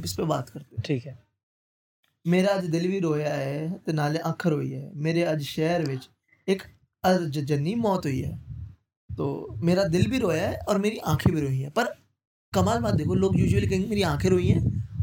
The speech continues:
Speaker 1: और मेरा दिल भी रोया है।" शिव कुमार बटालवी कहते हैं, "मेरा दिल रोया है, फिर मेरी आंखें रोई हैं।"
Speaker 2: हम्म।
Speaker 1: तो पहले मेरा दिल टूटा है, फिर मुझे समझ आया कि क्यों मेरा दिल टूटा है,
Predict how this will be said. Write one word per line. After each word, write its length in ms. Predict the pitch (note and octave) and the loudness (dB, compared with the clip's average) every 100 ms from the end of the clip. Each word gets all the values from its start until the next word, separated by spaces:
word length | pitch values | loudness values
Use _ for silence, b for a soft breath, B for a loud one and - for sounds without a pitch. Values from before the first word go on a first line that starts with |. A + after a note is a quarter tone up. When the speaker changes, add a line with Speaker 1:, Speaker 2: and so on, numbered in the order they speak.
| - | 2
Speaker 1:
और 220 | G#3+ G3+ | 2 4
मेरा 180 | F3 D3+ | 4 2
दिल 200 | C#3+ C#3+ | -2 -2
भी 80 | |
रोया 140 | C#3+ C#3 | -6 -8
है।" 200 | C#3 - | -12 -12
शिव 160 | - G#3+ | -4 -2
कुमार 240 | A#3 A3+ | 0 0
बटालवी 340 | G#3+ G3+ G3 G3+ | 0 0 -2 0
कहते 200 | E3+ G#3+ | 0 0
हैं, 80 | A#3 | -2
"मेरा 140 | A#3+ | 0
दिल 220 | E3+ D#3 | 2 2
रोया 240 | F3+ F3+ F#3+ | 4 2 4
है, 100 | - - B B B - | 2 2 B B B 4
फिर 160 | - | 4
मेरी 240 | A#3+ G3 F3+ | 4 4 2
आंखें 260 | D3+ C#3+ | 0 -2
रोई 180 | C#3+ C#3 | -4 -4
हैं।" 220 | D#3 - - - - - - - - - - - - - | -6 -6 -6 -4 -4 -2 -4 0 2 2 4 4 4 2
Speaker 2:
हम्म। 80 | D3+ | 2
Speaker 1:
तो 80 | C3+ | 2
पहले 340 | - E3 E3+ | 4 4 6
मेरा 220 | G#3+ A#3 A3+ | 4 4 2
दिल 240 | D#3+ E3+ | 2 2
टूटा 240 | G#3+ F#3+ | 0 0
है, 360 | A3+ C#4+ - - | -2 0 0 2
फिर 200 | - C4+ | 2 0
मुझे 240 | C#4+ G#3 | 0 0
समझ 320 | - F3+ F3+ F3+ | 2 2 2 2
आया 140 | F#3+ | 2
कि 140 | G#3+ | 0
क्यों 280 | - - A3 | -4 0 2
मेरा 220 | G#3+ G3+ | 4 2
दिल 180 | E3+ D3+ | 2 0
टूटा 260 | D3 D3 D#3+ | -2 -8 -8
है, 140 | A#3 | -8